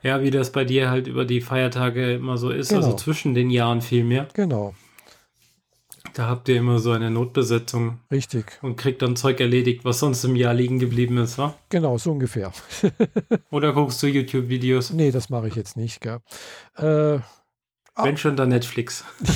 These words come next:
Speaker 2: Äh, ganz bestimmt nicht über die Firma, Firmenleitung und, äh, über mein, äh, mickriges W lan oder sonst irgendwas da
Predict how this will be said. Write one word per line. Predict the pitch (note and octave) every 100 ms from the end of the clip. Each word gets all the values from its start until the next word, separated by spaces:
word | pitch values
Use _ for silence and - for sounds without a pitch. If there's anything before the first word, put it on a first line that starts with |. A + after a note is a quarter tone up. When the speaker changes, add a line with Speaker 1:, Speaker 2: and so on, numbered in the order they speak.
| F#3 F3+ - F#3+ - G3+ G#3+ G#3 -
Speaker 2:
Äh, | D#3+ F3+ - C#3+
ganz | F3+ F#3+
bestimmt | - D#3+ F3 -
nicht | D3
über | D3
die | C3+
Firma, | - B2+ A#2 A#2
Firmenleitung | - C3+ A#2+ A2 C#3 D#3
und, | C#3
äh, | G3+ F#3
über | E3+ F3
mein, | D#3+ D#3 D#3 - - - -
äh, | E3
mickriges | E3 G3 F#3 E3 D3+ -
W | D#3
lan | E3 D#3
oder | D3 C#3
sonst | D3 D#3
irgendwas | D#3+ D3 C#3 -
da | C#3 C3+